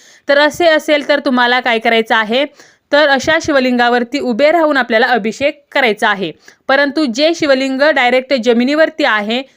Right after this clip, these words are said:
तर अशा शिवलिंगावरती मात्र आपल्याला बसूनच अभिषेक करायचा आहे. आता आपण जे घरी शिवलिंग स्थापन केलेलं असतं, तर या शिवलिंगावरती आपल्याला बसूनच अभिषेक करायचा आहे. यासोबतच आपल्याला शिवामूठ जी आहे,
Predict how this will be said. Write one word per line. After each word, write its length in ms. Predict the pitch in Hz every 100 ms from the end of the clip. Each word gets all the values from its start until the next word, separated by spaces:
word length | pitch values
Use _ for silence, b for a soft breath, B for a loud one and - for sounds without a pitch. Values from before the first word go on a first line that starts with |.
| b
तर 100 | 269
अशा 320 | 269 262 311 330
शिवलिंगावरती 800 | 330 269 247 240 240 240 233 247
मात्र 260 | 233 220 226
आपल्याला 300 | 226 226 240
बसूनच 500 | 233 233 220 285 -
अभिषेक 500 | 208 208 - 269 -
करायचा 320 | 233 180 208
आहे. 200 | 180 190 - b b
आता 200 | 233 285
आपण 300 | 285 294 294
जे 140 | 285 294
घरी 420 | 233 262 311 339 b b -
शिवलिंग 440 | 294 269 269 269
स्थापन 460 | 277 285 233 240 233
केलेलं 320 | 240 220 226
असतं, 160 | 233 247
तर 80 | 262
या 200 | 254 269
शिवलिंगावरती 680 | 285 277 240 226 220 214 214
आपल्याला 260 | 214 208 240
बसूनच 500 | 226 226 220 247 -
अभिषेक 500 | 226 196 196 269 269
करायचा 320 | 247 190 208
आहे. 200 | 190 170 - B B 233
यासोबतच 680 | 254 262 294 277 277 285
आपल्याला 340 | 269 269 262 277
शिवामूठ 520 | - 262 233 233 247
जी 140 | 220 233
आहे, 240 | 214 233